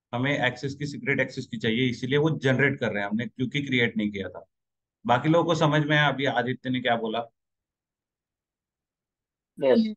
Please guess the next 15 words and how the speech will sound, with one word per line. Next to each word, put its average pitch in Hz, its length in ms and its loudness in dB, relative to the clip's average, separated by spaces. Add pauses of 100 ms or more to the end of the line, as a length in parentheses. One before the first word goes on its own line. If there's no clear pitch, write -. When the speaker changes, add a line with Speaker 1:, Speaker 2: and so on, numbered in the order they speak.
Speaker 3:
सर। 208 280 -4 (100)
Speaker 1:
ठीक - 420 -10
है 117 100 4
ना? 120 60 4
Speaker 2:
यस। - 560 -12
Speaker 1:
चलो, 98 220 -8
ठीक - 300 -20
है। - 60 -20 (1200)
तो 117 80 -6
हम 120 180 -2
लोग 120 140 0
इसको 117 240 -10
create 104 360 -4
करते 98 240 -8
हैं। 123 180 -6